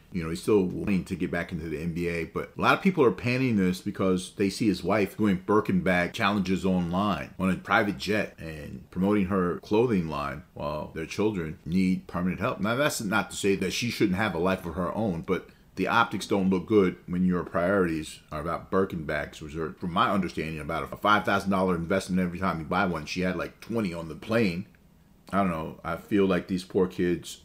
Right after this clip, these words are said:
um, should have an opportunity, and hopefully somebody will figure out how to get Tony Snell his tenth year of service to the league so he can provide for his family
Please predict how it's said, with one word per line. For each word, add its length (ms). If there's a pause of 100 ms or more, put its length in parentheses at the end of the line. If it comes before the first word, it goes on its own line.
um, 220
should 140
have 120
an 80
opportunity, 580
and 100
hopefully 340
somebody 340
will 140
figure 300
out 240
how 120
to 60
get 260
Tony 240
Snell 320
his 220
tenth 340
year 280
of 480
service 420
to 100
the 80
league 400
so 220
he 220
can 340
provide 420
for 120
his 100
family 500